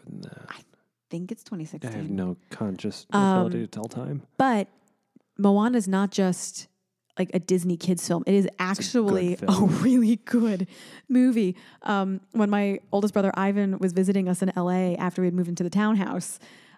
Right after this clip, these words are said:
Speaker 2: I had just
Speaker 1: It was right
Speaker 2: seen
Speaker 1: after
Speaker 2: Moana.
Speaker 1: Lila was born, right?
Speaker 2: He came out to visit pre-Lila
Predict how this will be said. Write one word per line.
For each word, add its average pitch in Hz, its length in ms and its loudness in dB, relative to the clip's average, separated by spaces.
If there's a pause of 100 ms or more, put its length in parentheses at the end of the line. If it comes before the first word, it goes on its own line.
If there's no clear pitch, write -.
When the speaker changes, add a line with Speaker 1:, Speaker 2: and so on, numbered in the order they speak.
(180)
Speaker 2:
I 202 340 2
had 196 200 2
just 190 160 2
Speaker 1:
It - 20 -4
was - 80 -2
right 233 60 6
Speaker 2:
seen 277 160 4
Speaker 1:
after 247 100 4
Speaker 2:
Moana. 202 220 4
Speaker 1:
Lila 123 100 4
was 87 140 0
born, 92 260 -8
right? 160 200 -4 (640)
Speaker 2:
He 285 240 2
came 403 180 -4
out 370 160 0
to 262 80 0
visit 208 340 2
pre-Lila 381 800 -2